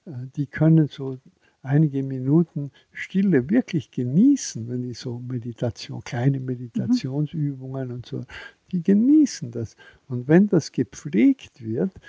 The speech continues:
Speaker 1: dann entsteht daraus natürlich auch schon eine ganz andere Tiefe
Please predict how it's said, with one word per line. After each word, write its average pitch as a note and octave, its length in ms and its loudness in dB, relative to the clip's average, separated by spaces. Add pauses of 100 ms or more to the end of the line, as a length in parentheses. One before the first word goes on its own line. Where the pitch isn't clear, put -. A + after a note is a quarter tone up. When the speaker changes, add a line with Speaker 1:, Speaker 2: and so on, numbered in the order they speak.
(300)
Speaker 1:
dann C#3 240 2
entsteht D3+ 640 0
daraus C3+ 300 2
natürlich D3 520 -2
auch C#3 220 -6
schon D3+ 160 -4
eine B2+ 240 -4
ganz D3+ 340 0
andere C3+ 560 0 (680)
Tiefe E3+ 640 6